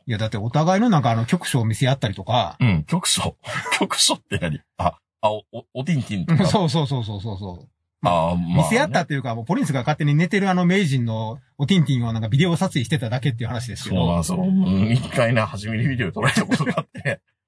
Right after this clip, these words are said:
Speaker 1: そういう話聞いてると、
Speaker 2: うん。
Speaker 1: やっぱりなんか、あの、同期の桜じゃないけど、
Speaker 2: うん。
Speaker 1: 同じ釜の飯を食ってる、まあ、なんというかもう、腐れ縁というか。
Speaker 2: まあ、腐れ縁ですからね。
Speaker 1: うん。
Speaker 2: うん。
Speaker 1: で、ノギツアールを始めたわけですね。
Speaker 2: ノギツアールを始めて。これなんで始めたかっていうと、実は、イ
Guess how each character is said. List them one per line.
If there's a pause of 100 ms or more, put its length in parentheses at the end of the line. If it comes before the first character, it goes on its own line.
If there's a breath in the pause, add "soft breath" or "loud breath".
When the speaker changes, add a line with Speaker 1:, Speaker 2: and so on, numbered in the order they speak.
Speaker 1:
そ
う
い
う
話
聞
い
て
る
と、
Speaker 2:
う
ん。 (400 loud breath)
Speaker 1:
や
っ
ぱ
り
な
ん
か、 (100)
あ
の、
同
期
の
桜
じ
ゃ
な
い
け
ど、
Speaker 2:
う
ん。
Speaker 1:
同
じ
釜
の
飯
を
食
っ (340)
て
る、 (300)
ま
あ、
な
ん
と
い
う
か
も (260)
う、
腐
れ
縁
と
い
う
か。
Speaker 2:
ま
あ、
腐
れ
縁
で
す
か
ら
ね。
Speaker 1:
う
ん。
Speaker 2:
う
ん。 (360)
Speaker 1:
で、
ノ
ギ
ツ
ア
ー
ル
を
始
め
た
わ
け
で
す
ね。
Speaker 2:
ノ
ギ
ツ
ア
ー
ル
を
始
め
て。
こ
れ
な
ん
で
始
め
た
か
っ
て
い
う
と、
実
は、
イ